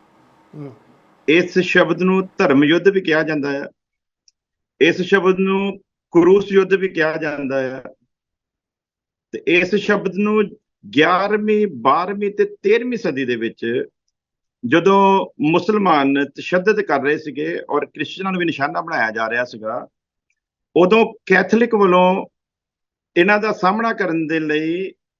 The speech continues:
Speaker 2: ਸਾਰੇ ਲੋਕਾਂ ਨੂੰ ਇਕਜੁੱਟ ਕੀਤਾ ਗਿਆ ਸੀ।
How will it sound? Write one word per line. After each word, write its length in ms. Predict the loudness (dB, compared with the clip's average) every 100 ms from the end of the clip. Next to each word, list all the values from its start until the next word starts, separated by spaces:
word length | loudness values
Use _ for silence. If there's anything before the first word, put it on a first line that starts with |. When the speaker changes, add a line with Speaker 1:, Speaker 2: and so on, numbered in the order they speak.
| _ _ _ _ _
Speaker 2:
ਸਾਰੇ 320 | -6 -2 0
ਲੋਕਾਂ 380 | 0 -2 0 0
ਨੂੰ 400 | 0 0 -2 -4 -2
ਇਕਜੁੱਟ 400 | -2 -2 -4 -4
ਕੀਤਾ 340 | -6 -4 -4
ਗਿਆ 220 | -2 -4
ਸੀ। 220 | -6 -12